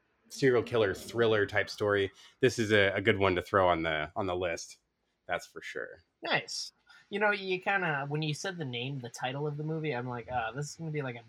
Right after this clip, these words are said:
Speaker 2: B movie schlock bullshit that I might enjoy," but it sounds more like a creature feature. But when you started talking about it, and, and the actors in it, and the, I'm like, "Holy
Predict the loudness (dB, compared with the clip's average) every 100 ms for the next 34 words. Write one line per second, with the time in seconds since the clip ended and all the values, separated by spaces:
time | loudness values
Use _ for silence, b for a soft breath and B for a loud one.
0 | -10 -10 -8 -12 -14 -12 -10 -8 -8 -10
1 | -10 -8 -6 -4 -2 0 2 2 2 -4
2 | -8 -12 -10 -8 -10 -10 -8 -8 -8 -10
3 | -10 -14 -12 -10 -10 -12 -12 -10 -10 -12
4 | b b _ -2 -2 -6 -6 -6 -6 -4
5 | -4 -2 -2 0 0 -2 -6 -14 -20 _
6 | -20 _ -12 -4 -4 -4 -8 -6 -6 -6
7 | -8 -12 -18 -20 -20 _ -10 -6 -4 -4
8 | -6 -4 -4